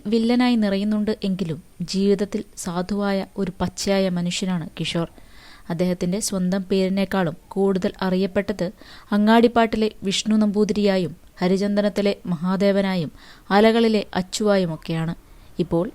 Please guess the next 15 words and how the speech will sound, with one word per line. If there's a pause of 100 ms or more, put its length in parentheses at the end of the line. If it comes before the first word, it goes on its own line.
(120)
ഏഷ്യാനെറ്റിൽ
സംപ്രേഷണം
ചെയ്യുന്ന (460)
മഴ (100)
തോരും
മുൻപേ (160)
എന്ന (100)
സീരിയലിലാണ് (180)
അഭിനയിച്ചുകൊണ്ടിരിക്കുന്നത്. (720)
രോഗാവസ്ഥയിൽ
നിന്നും (280)
പൂർണ്ണമായി
മാറിയതിനു
ശേഷം (420)
ഇപ്പോൾ